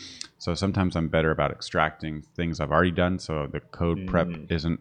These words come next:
Speaker 1: that's where the unknowns
Speaker 2: I see.
Speaker 1: unknowns are. It's the
Speaker 2: Gotcha.
Speaker 1: coding, just like in consulting, like, just like in so-, in programming, like,
Speaker 2: Mm-hmm.
Speaker 1: you wanna do this, how long will it take? Like, estimates don't work in software, so,
Speaker 2: Yeah.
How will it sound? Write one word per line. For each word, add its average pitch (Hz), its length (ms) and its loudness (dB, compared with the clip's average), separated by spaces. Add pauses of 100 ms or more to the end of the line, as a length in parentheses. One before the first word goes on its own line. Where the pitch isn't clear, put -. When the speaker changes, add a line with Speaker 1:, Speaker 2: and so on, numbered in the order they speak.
Speaker 1:
that's 127 180 8
where 139 120 4
the 107 100 2
unknowns 90 360 2
Speaker 2:
I 113 100 4
see. 80 80 4
Speaker 1:
unknowns 73 200 2
are. 71 280 -2 (220)
It's 95 140 0
the 85 120 -2
Speaker 2:
Gotcha. - 100 -6
Speaker 1:
coding, 90 360 4
just 151 200 2
like 131 160 2
in 120 80 2
consulting, 104 560 2
like, 80 200 4 (200)
just - 160 0
like 113 160 4
in 92 100 2
so-, - 200 0
in 85 180 0
programming, 69 560 0
like, - 260 -6 (100)
Speaker 2:
Mm-hmm. 85 240 -12 (120)
Speaker 1:
you 95 180 0
wanna 92 300 6
do 85 400 2
this, 90 240 2
how 85 160 4
long 82 220 4
will 73 140 0
it - 60 -12
take? 69 300 -4
Like, 76 180 -2 (300)
estimates 80 400 -2
don't 69 160 -2
work 71 300 -4
in 73 180 -4 (140)
software, 71 600 0
so, 71 380 2
Speaker 2:
Yeah. - 140 -6